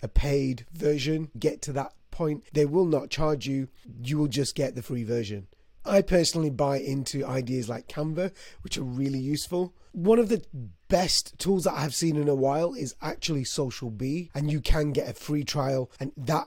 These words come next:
is something that you could do right now. The reason why I mentioned Social Bee is that it has a really cool tool where you're able to put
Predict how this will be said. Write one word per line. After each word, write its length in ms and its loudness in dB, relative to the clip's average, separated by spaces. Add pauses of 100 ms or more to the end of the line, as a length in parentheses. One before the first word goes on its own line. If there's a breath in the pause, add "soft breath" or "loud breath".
is 160 -6
something 300 -2
that 140 -2
you 120 -8
could 180 -4
do 160 -2
right 260 -2
now. 440 0
The 180 0
reason 320 6
why 140 10
I 60 8
mentioned 420 0
Social 320 0
Bee 300 2
is 80 0
that 100 -4
it 60 -12
has 180 -4
a 60 -2
really 260 -2
cool 320 -6
tool 420 -2 (300 loud breath)
where 160 2
you're 180 6
able 280 4
to 120 -6
put 300 -4